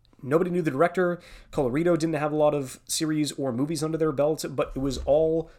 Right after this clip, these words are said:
connected at least by one man. It was connected by Tomohiko, and the way that he's able to construct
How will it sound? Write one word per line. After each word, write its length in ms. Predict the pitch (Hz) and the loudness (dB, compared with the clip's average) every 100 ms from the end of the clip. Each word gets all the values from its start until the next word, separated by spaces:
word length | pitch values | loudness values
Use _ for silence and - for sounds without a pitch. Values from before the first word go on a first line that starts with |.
| - | -6
connected 380 | - 139 135 127 | 0 0 2 0
at 120 | 131 | 0
least 300 | 127 - 135 | 0 -2 0
by 160 | 113 113 | 0 0
one 320 | 104 107 104 | -4 -8 -6
man. 340 | 117 - - - - - | -6 -8 -12 -16 -20 -14
It 80 | 117 | -10
was 160 | 110 - | -8 -6
connected 320 | 123 135 151 | -4 -2 0
by 120 | 131 | 0
Tomohiko, 680 | - 123 117 131 113 104 110 | 0 -6 -6 -6 -8 -8 -8
and 120 | 113 | -6
the 60 | 110 | -2
way 260 | 127 160 | 2 2
that 160 | 165 156 | 0 -2
he's 220 | 151 139 | -4 -4
able 240 | 135 135 135 | -4 -4 -6
to 260 | - 131 | -6 -6
construct 720 | 117 123 117 - - 160 160 | -6 -8 -8 -6 -2 -2 -2